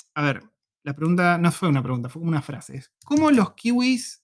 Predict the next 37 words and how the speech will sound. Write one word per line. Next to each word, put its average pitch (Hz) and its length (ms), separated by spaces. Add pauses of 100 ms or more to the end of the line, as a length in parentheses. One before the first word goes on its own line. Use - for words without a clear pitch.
se - 180
toman 220 460
el 170 180
hecho 175 260
de 175 120
que 185 400 (480)
los 156 200
latinos 180 400
seamos 170 380
medio 165 260
calentones 160 1300
o 139 200
nos 139 180
enojemos 156 600
o 135 60
tengamos 143 520
exabruptos? 165 960
Y 180 100
si - 140
alguna 175 220
vez 185 140
nos 147 140
tocó 160 220
a - 20
nosotros 180 640
tener 160 400 (560)
una 180 180
de 185 60
esas 165 160
situaciones 175 720 (220)
con 151 180
gente 180 300
de 175 80
acá, 175 240
¿y 165 180
cómo 247 320
reaccionaron? 151 680